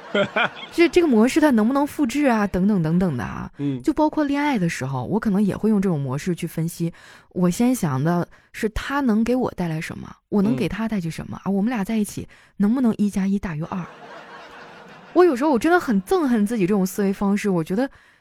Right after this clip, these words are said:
Speaker 2: 就是我把爱情功利化了，我很精明，
Speaker 1: 嗯。
Speaker 2: 而忽视了爱情最本真的那一份心动。
Speaker 1: 嗯。
Speaker 2: 就我觉得现在心动这个事儿太难，太难了。
Speaker 1: 嗯。
Speaker 2: 就是我觉得没有那份荷尔蒙的加持吧，爱情真的很难开始。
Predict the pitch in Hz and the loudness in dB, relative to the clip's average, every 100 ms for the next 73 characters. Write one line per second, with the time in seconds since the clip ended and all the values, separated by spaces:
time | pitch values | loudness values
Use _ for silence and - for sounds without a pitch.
0 | _ - 349 311 294 262 185 254 233 214 | _ -4 0 2 0 0 -2 -2 -2 -2
1 | 233 262 285 214 202 202 165 156 160 233 | -2 -2 0 0 2 0 0 -2 0 0
2 | 269 202 175 233 233 220 147 151 185 _ | 2 -2 -4 -4 -2 -2 -2 -4 -8 _
3 | _ - 202 226 269 262 208 220 214 185 | _ -2 -2 -2 -4 -2 -2 -2 -2 -2
4 | 196 269 - 156 143 214 226 208 165 180 | -2 -4 -4 -4 -4 -2 0 0 0 -4
5 | - - 202 208 214 165 - 131 117 - | -6 -4 -4 -2 -4 -6 -10 -10 -10 -10
6 | - 311 196 202 254 320 311 269 - 311 | -4 -2 -2 -2 -4 -4 -4 -4 -6 -4
7 | 349 262 247 240 233 233 - 320 269 190 | -2 -2 0 -2 -2 -6 -10 -6 -4 -2
8 | 151 175 - 202 160 127 135 139 110 127 | -2 -6 -6 -6 -6 -6 -6 -8 -8 -10
9 | 120 107 _ _ - 302 311 277 - - | -12 -12 _ _ -6 -4 0 -2 -4 -12
10 | _ - _ _ _ - 233 208 254 285 | _ -20 _ _ _ -4 -2 -2 -2 -2
11 | 240 277 226 247 254 226 269 165 180 214 | -2 0 -2 0 -2 0 -2 0 -2 -2
12 | 233 247 - 160 160 233 226 185 220 208 | -6 -8 -8 -8 -6 -4 -2 -2 -2 -2
13 | 170 123 117 - 151 151 - | -4 -8 -10 -8 -10 -10 -14